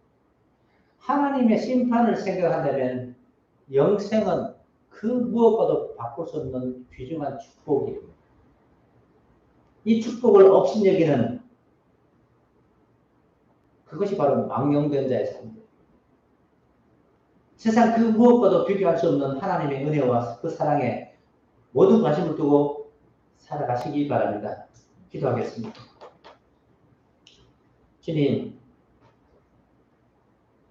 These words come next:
물론 우리에게 영향을 미치는 생존의 문제가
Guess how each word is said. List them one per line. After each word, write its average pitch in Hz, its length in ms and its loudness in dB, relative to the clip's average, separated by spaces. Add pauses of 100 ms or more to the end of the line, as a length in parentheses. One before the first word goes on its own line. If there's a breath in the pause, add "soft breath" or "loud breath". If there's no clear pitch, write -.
(340)
물론 156 340 2
우리에게 139 760 4
영향을 131 480 0
미치는 120 580 -6 (280)
생존의 156 500 -4
문제가 - 680 -2